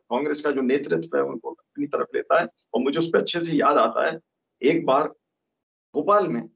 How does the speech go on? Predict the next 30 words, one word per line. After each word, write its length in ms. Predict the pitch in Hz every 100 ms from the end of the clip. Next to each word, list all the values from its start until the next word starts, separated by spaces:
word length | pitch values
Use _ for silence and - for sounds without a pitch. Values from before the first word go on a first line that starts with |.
| _ _ _ _ _ _ _ -
दिग्विजय 320 | 135 135 165
सिंह 320 | 165 160 147 -
candidate 500 | - 120 139 147 156
बने 220 | 147 151
लोकसभा 460 | 135 113 127 120
के, 220 | 131 - -
तो 380 | _ _ -
एक 60 | 123
कांग्रेसी 420 | 123 120 131 -
बड़े 240 | 156 131 135
नेता 240 | 127 135
कहते 260 | 131 135 147
हैं, 60 |
"अब 100 | - -
तो 60 |
हम 120 | 143
कन्हैया 400 | 147 123 117 160
कुमार 280 | 151 135 127
को 80 | 139
बुलाएंगे 400 | 117 110 117 139
भोपाल 380 | 117 110 113 113 - _ _ _ _ _
campaigning 520 | 110 117 117 110 - -
के 80 |
लिए।" 200 | - - - _ _ _ _ _ -
तो 60 |
मैंने 300 | 98 95 104
कहा, 220 | 101 113 110
"जरूर 280 | 117 139
बुला 220 | 147 156 165
लीजिए, 340 | 170 165 175